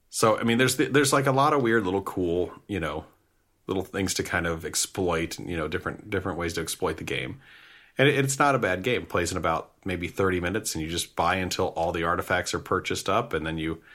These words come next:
flip over counterfeit cards to s-, decide, you know, or actually at that point you buy back pawn cards. Then you decide, uh, if you, which card you want to be your certified authenticity, and then you, uh,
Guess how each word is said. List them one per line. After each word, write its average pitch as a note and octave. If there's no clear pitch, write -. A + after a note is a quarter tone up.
flip -
over F2+
counterfeit F2
cards F2+
to E2
s-, -
decide, E2
you G2
know, D#2+
or F#2
actually G2+
at F2
that G2+
point F#2
you E2+
buy F2+
back E2
pawn F#2
cards. G2
Then G#2+
you G2
decide, F#2+
uh, D#2+
if F#2
you, F2+
which G2+
card F#2+
you F2
want F2
to E2
be F2
your D#2+
certified E2
authenticity, G2
and F#2+
then F#2
you, F2+
uh, F2